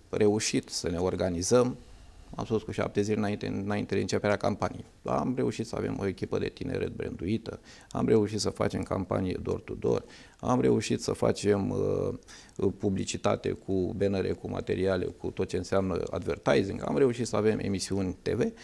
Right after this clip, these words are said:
și am avut, uh, zic eu, un rezultat, uh, foarte bun de șapte la sută. Uh, după ce s-au terminat acele alegeri,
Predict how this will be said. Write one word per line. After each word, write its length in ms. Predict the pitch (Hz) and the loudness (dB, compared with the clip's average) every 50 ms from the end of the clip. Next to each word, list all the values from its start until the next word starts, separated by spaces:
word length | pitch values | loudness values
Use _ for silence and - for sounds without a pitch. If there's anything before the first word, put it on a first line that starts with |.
| - - - - | -20 -20 -20 -18
și 160 | - - - | -10 -4 0
am 200 | - - 175 175 | 2 2 4 2
avut, 360 | 160 151 156 165 165 - - | 2 2 2 2 0 0 0
uh, 340 | 160 151 151 147 147 143 139 | 2 2 4 4 2 2 0
zic 200 | 131 135 123 - | 0 -2 -4 0
eu, 220 | - - 131 123 120 | 2 2 4 4 4
un 60 | 117 | 4
rezultat, 680 | 110 107 95 - 104 95 - - 110 107 98 - - | 4 4 4 4 2 2 4 4 2 2 2 0 -2
uh, 140 | 104 95 90 - | -2 0 0 0
foarte 340 | - - 113 - - 98 | 0 0 0 0 2 0
bun 320 | 101 110 127 147 151 151 127 | 0 0 0 -2 -2 -2 -2
de 220 | 117 131 - 156 135 | -2 0 0 -2 -2
șapte 340 | - - 135 131 - - | 0 0 0 0 2 2
la 100 | 135 135 | 2 4
sută. 280 | 127 - - 107 - - - - - - - - - - - - - - - - - | 4 2 0 0 0 -2 -16 -16 -20 -20 -20 -20 -20 -18 -18 -18 -20 -20 -20 -16 -10
Uh, 240 | - - - 62 - - - - - - - 123 113 | -6 -2 -2 -2 -2 -4 -10 -20 -20 -16 -14 -12 -10
după 300 | - - - 123 120 127 | -6 -2 -2 2 4 4
ce 140 | 117 - 117 | 4 4 4
s-au 160 | 104 113 104 | 4 4 4
terminat 440 | - - 104 98 95 101 101 101 - | 4 4 2 2 4 2 0 0 0
acele 600 | 92 90 - - 92 95 92 92 90 87 85 - - | -2 -4 0 0 0 2 2 4 4 4 2 0 -2
alegeri, 640 | - 95 95 98 113 147 151 160 170 175 180 180 170 | -6 -4 0 0 0 0 2 2 0 0 0 -2 -10